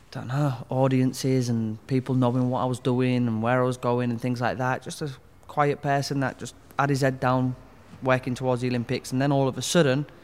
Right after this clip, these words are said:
everybody knew who I was.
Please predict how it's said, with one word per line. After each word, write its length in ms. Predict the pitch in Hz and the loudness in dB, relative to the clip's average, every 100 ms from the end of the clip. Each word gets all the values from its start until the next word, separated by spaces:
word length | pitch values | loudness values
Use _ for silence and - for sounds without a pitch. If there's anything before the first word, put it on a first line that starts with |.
| - - - - - - | -20 -20 -20 -20 -8 0
everybody 520 | 143 147 135 135 131 | 2 4 4 2 4
knew 400 | 127 127 123 120 - - - - - | 4 4 2 -2 -8 -20 -20 -20 0
who 160 | 143 | 4
I 80 | 123 | 4
was. 380 | 117 113 120 - | 4 0 -2 -8